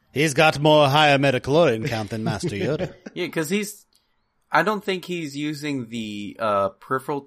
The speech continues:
Speaker 2: to directly in front of him. I think he's using it on the stop sign that he would see past her. So he's pretty smart about that.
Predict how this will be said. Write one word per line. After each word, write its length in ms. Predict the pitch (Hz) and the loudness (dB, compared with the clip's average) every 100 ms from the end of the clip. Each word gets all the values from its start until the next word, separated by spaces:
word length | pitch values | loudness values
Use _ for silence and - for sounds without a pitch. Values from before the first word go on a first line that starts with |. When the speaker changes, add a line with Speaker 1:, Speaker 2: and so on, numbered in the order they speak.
| - | -6
Speaker 2:
to 320 | 135 117 104 | -4 -4 -6
directly 380 | 101 113 127 123 | -4 -2 -2 -4
in 80 | 110 | -6
front 260 | - 113 127 | -4 -4 -4
of 60 | |
him. 180 | - 98 | -8 -8
I 100 | - | -8
think 180 | 127 208 | -6 -4
he's 140 | 143 117 | -6 -6
using 260 | 127 135 | -6 -4
it 100 | 123 | -2
on 120 | 107 | -2
the 80 | 101 | -4
stop 300 | - 117 127 | -2 0 0
sign 200 | - 107 | -2 -8
that 160 | 98 92 | -8 -8
he 140 | 120 | -8
would 140 | 104 98 | -8 -10
see 180 | 120 101 | -12 -10
past 380 | - 113 120 - | -6 -6 -6 -14
her. 200 | 85 _ | -18 _
So 140 | _ - | _ -20
he's 100 | - | -16
pretty 200 | - 285 | -16 -14
smart 280 | - 175 | -10 -8
about 240 | 95 78 - | -8 -10 -10
that. 180 | - | -14